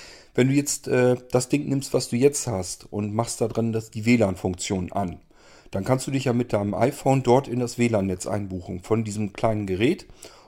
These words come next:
und kannst dann auf die Dienste zugreifen des Gerätes. <clears throat> Problem ist nur, wenn du jetzt beispielsweise dein iPhone nimmst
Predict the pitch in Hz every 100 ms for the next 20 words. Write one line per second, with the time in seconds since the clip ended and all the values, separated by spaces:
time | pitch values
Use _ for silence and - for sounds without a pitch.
0 | - 117 123 - 135 127 127 123 117 -
1 | 98 120 131 - 104 - 131 107 98 95
2 | 87 - 90 87 82 - - - _ _
3 | - - - - - - - - - -
4 | - 523 539 - 143 104 - - - -
5 | 131 127 147 208 208 214 240 226 147 156
6 | 156 165 - - - 123 143 139 131 127
7 | 120 110 - 160 226 120 101 95 123 247
8 | -